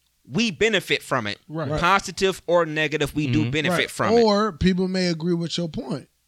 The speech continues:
Speaker 3: You know,
Speaker 1: Or
Speaker 3: or
Speaker 1: if you agree
Speaker 3: disagree
Speaker 1: more,
Speaker 3: with
Speaker 1: yeah,
Speaker 3: it.
Speaker 1: yeah.
Speaker 3: You know what I mean?
Speaker 1: I mean,
Speaker 3: So
Speaker 1: we've picked up some fans over the past few months or whatever that just done hit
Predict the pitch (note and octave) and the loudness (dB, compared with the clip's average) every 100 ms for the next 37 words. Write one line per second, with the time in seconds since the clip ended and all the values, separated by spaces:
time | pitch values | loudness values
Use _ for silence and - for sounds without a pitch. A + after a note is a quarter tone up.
0 | _ D3+ E3 E3+ E3 F3 B3 G3 F3 F3 | _ -4 0 2 8 10 12 10 10 6
1 | G#3+ D#3+ C#3+ C3 D#3 G2+ - F3+ E3+ F#2 | 2 2 2 2 2 0 -2 2 2 2
2 | _ - F#3+ F#3 F#3+ G3+ A3 G#3+ - F#3 | _ -8 -2 0 0 -2 -4 -6 2 4
3 | D#3+ A3+ C4+ B3 G3+ G#3 - F3+ F#3+ F3+ | 4 2 2 2 2 -2 -2 -4 0 2
4 | F3+ E3 D#3 E3+ D#3+ D#3+ - - _ _ | 0 -2 -4 -2 -2 -2 -4 -14 _ _
5 | _ - F3 E3+ D#3+ F#3+ E3+ D#3+ D3+ C#3+ | _ -12 -8 -4 -2 -2 -4 -4 -2 -4
6 | C#3 D3+ - C3+ E3 - | -6 -12 -10 0 0 0